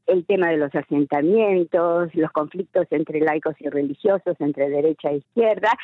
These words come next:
y al mismo tiempo tenemos que decir, su literatura era cien por ciento literatura. No era un texto, entre comillas, propagandístico para difundir sus ideas, sino que era un texto literario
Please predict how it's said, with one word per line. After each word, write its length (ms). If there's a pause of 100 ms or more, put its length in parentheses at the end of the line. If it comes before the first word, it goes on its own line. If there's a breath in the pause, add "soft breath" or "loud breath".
(460 loud breath)
y 320 (460)
al 160
mismo 360
tiempo 340
tenemos 340
que 100
decir, 380
su 100
literatura 840
era 280 (200)
cien 240
por 340
ciento 380
literatura. 840 (440 soft breath)
No 200
era 400
un 180
texto, 640
entre 260
comillas, 440
propagandístico 1200 (100)
para 240
difundir 580
sus 200
ideas, 400 (100)
sino 240
que 140
era 240
un 120
texto 340
literario 720